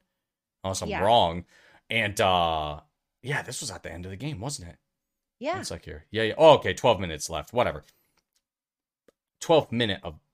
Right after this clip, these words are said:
Speaker 1: the third period. Sorry. There was, uh, uh, oh, wow. Oh, wow. Okay, uh, cross check against Tyler Seguin. Served by Wy-, Ryan Poehling. That was on the face-off dot. Seguin cross-checking against Drouin, so they got traded, uh,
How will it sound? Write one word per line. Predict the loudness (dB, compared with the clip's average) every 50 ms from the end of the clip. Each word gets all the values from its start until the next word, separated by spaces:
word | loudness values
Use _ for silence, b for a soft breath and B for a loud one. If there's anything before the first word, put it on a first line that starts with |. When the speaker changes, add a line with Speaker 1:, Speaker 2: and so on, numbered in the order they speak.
| _ _ -4
Speaker 1:
the | -4 -4
third | -2 -4 -6 -6 -6
period. | -8 -10 -8 -8 -8 -8
Sorry. | -6 -4 -2 -2 -2 -2
There | -2 -2 -2 -2
was, | -2 0 2
uh, | 2 2 2 2 0 -4 _ _ _ _ _ _ _ _ _ _ _ _ _ _ _ _ -4
uh, | -2
oh, | 0 2 2 2 2 2 2 0 0 0 0 -2 -2 -4 -4 -6 -6 -4 -4 -2 -2 2
wow. | 4 6 6 6 4 0 -6 -14 _ _ _ _ _ _ -4
Oh, | -2 -2
wow. | 0 0 -2 -2
Okay, | -2 -2 0 0 0
uh, | 0 -2 -4 -4
cross | 2 6 6 6 6 4 2
check | 4 2 2 2
against | 0 -4 -4 -2 0
Tyler | 2 2 2 2 2
Seguin. | 2 2 4 4 4 2 0 0 0 -2 -6 -8 -12 _ _ _ _ _ _ _ _ _
Served | -6 -2 -2 0 0
by | 0 0
Wy-, | 0 0 0 -2 -2
Ryan | -2 -2 0 -2 -2 -4
Poehling. | -6 -4 -4 -2 -2 -2 -4 -2
That | -2 0 0
was | 0 -2 -4
on | -4 -4 -4 -4
the | -6
face-off | -4 -4 -4 -2 -2 -2 -4 -4 -4 -2
dot. | -2 0 2 0 0 -2 _ _ _ _ _ _ _ _ _ _ _ _ _ _ -20 -20 _ -6
Seguin | -2 0 2 2 2 2 2 0 -2 -2 -4 -8 -6
cross-checking | -2 0 0 0 0 0 -2 -4 -2 -4 -6 -6
against | -6 -6 -8 -10 -14 _
Drouin, | -8 -6 -4 -2 0 2 2 0 0 -2
so | -4 -6
they | -6 -6
got | -4 -4 -4 -4 -4 -6
traded, | -6 -6 -4 -2 -2 -2 -2 -2
uh, | -2 -2 -2 -2 -2